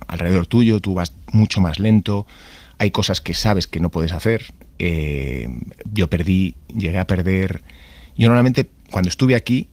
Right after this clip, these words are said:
pesaba noventa y seis kilos, que es mi peso habitual, tengo hueso muy pesado y luego siempre he sido, como dicen en francés, costaud,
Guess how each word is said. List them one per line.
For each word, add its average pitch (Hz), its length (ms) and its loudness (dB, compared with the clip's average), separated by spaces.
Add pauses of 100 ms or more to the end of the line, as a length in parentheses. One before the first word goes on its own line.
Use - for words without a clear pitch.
(640)
pesaba 110 300 0
noventa 104 280 2
y 85 60 -4
seis 87 180 -4
kilos, 71 320 -8
que - 80 -6
es 87 80 -4
mi 98 140 0
peso 110 200 -2
habitual, 92 400 -2
tengo 101 180 -2
hueso 95 280 -2
muy 101 160 0
pesado 101 480 -4 (160)
y 92 140 -2
luego 85 260 -2 (680)
siempre - 320 -4
he - 20 -4
sido, 90 480 -2 (480)
como 87 160 4
dicen 95 160 4
en 95 60 2
francés, 95 340 -2
costaud, - 480 0